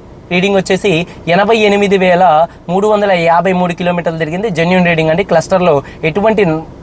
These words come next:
వార్నింగ్ లైట్స్ అయితే రావట్లేదు. అలాగే సేఫ్టీ పరంగా ఈ కారులో డ్రైవర్ సైడ్, కో డ్రైవర్ సైడ్ రెండు ఎయిర్ బ్యాగ్స్ అయితే ఉన్నాయి. అలాగే ఏబిఎస్ అయితే ఉందండి. అలాగే చూసుకున్నట్లయితే స్క్రీన్ ఉంది, ఆటోమేటిక్ క్లైమేట్ కంట్రోల్, ఏసీ, గేర్స్ చాలా స్మూత్‌గా పడుతున్నాయి. అలాగే వందకి ఎనభై శాతం సీట్ కవర్స్ ఉన్నాయి. రూఫ్ చాలా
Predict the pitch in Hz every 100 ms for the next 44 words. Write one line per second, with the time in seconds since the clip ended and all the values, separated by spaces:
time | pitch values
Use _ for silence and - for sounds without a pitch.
0 | - 156 175 196 208 185 175 175 156 160
1 | 156 151 165 190 139 - - 175 220 202
2 | 208 196 226 220 214 185 170 180 180 165
3 | - - - 185 202 208 240 233 220 190
4 | 185 175 170 151 151 165 196 196 196 -
5 | 185 185 185 233 - - 165 185 185 165
6 | 190 214 196 190 180 170 170 190 151 -
7 | - 160 202 226 190 196 214 202 180 175
8 | 185 - 185 214 214 208 233 - - 147
9 | 165 196 190 180 170 170 165 175 165 165
10 | 185 233 156 180 - 180 175 160 - 170
11 | 175 175 165 180 220 - - 165 190 202
12 | 175 170 208 202 - - 160 175 190 190
13 | 185 185 202 190 214 196 196 220 262 -
14 | - 175 214 214 214 190